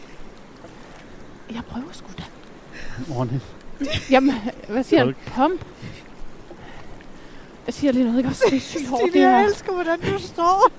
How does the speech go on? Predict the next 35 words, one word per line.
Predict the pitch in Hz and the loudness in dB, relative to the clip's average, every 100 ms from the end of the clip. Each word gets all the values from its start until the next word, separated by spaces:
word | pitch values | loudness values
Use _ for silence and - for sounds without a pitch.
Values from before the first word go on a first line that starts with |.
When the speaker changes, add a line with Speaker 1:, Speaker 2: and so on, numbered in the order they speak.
| 587 605 | 4 4
Speaker 1:
<laughs> | - - - | -2 -10 -4
Det | - - 427 | 2 10 10
er | |
sygt | - - 784 349 226 | 10 10 10 10 10
hårdt. | 330 392 508 523 508 - - - - - - - - 605 605 - - - - 339 - 247 - 262 494 523 - - - - - 1017 960 - - 539 392 | 12 12 10 8 6 4 -18 -20 -20 -20 -20 -20 0 0 0 -4 -10 -10 -10 -12 -10 -12 -8 -4 -2 -4 -6 -14 -16 -14 -8 -4 -4 -8 -14 -10 2
Hvor | 277 | 4
langt | 302 294 | 4 2
tror | - 311 | 0 0
du, | 277 | 2
vi | 269 | 2
er? | 240 - | 0 -2
Tror | 294 | -6
du, | 277 | -4
vi | 269 | 0
er? | 240 233 330 - - - - - - - - | 4 4 2 -4 -14 -18 -20 -20 -20 -18 -10
Speaker 2:
Jamen, | 151 | -6
hvis | 135 131 | -4 -6
du | |
tager | 135 135 123 120 127 | -4 -2 0 -2 -4
stakspidsen | - - 170 175 165 | -8 -2 0 0 -2
lidt | 170 | -2
op, | 156 | -2
så | 151 | -2
lad | 185 | -2
den | 170 165 | -2 -6
rulle | 165 151 | -8 -8
så | |
meget, | 160 143 151 - | -6 -6 -6 -8
sådan | 156 | -10
der. | 139 135 | -10 -2
Speaker 1:
Hvad | 294 | 0
skal | 294 | 4
jeg | 285 | 4
gøre? | 277 320 - - - - - - - | 4 2 -2 -16 -16 -16 -18 -18 -6
Speaker 2:
Pump, | - 208 | -2 0